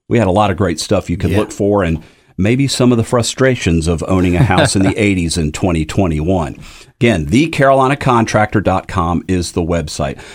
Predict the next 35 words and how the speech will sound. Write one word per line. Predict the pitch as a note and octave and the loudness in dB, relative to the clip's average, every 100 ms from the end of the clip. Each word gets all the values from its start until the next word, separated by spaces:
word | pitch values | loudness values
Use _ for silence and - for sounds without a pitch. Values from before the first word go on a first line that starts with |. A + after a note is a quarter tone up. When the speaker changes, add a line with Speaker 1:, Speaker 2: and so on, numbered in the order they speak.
| - | -6
Speaker 1:
But | G#2 | 0
let's | A#2+ D3+ | 0 0
get | - E3 | -2 0
this | D#3+ D3 | 0 0
show | - C3+ | 2 0
started, | - B2+ E3 A#2+ E2+ | 2 2 2 0 -2
Donnie, | F2 G2 | -2 -2
because | G#2 G#2+ G2+ F2 | -2 -2 -2 -2
you | G#2+ A2 | -2 0
brought | A2 A#2 | 2 2
in | B2+ | 0
Speaker 2:
Sure. | |
Speaker 1:
a | B2+ | -2
special | - A#2+ A#2+ C3+ | -2 -4 -2 -2
guest. | D#3 C3+ - | 0 -4 -4
Please | C#3+ C3+ | -2 0
Speaker 2:
Yep. | A2+ | 2
Speaker 1:
introduce | C3 C#3+ F3 | 2 2 -2
him. | - B2+ | -4 0
Speaker 2:
Well, | A#2+ | 0
today's | G#2 B2+ E3 D3 | 0 0 0 2
show | C#3+ | 4
is | A#2 | 4
gonna, | A#2+ A2+ G#2 F#2 | 2 4 2 0
uh, | G#2+ G#2 | -4 -2
we're | D#3 | 0
gonna | C#3 | 2
get | A#2+ A#2 | 4 4
on | G#2+ | 2
some | - G#2+ | 0 -2
commercial | - G#2+ C3 - G#2 | 0 2 2 2 0
stuff | - G#2+ - | 0 -2 0
here, | G#2+ A2 G#2+ | 2 4 4
and, | G#2+ G#2+ | 4 4
uh, | G#2+ | 2